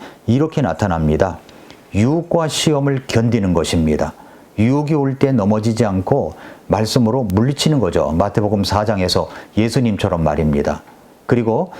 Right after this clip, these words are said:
세속적 가치관과 타협하지 않는 거죠. 물질, 명예, 쾌락보다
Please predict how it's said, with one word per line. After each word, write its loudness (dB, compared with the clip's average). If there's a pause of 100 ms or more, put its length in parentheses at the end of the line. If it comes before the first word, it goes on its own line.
(100)
세속적 -2
가치관과 0 (120)
타협하지 0
않는 0
거죠. 0 (540)
물질, 2
명예, 2
쾌락보다 -2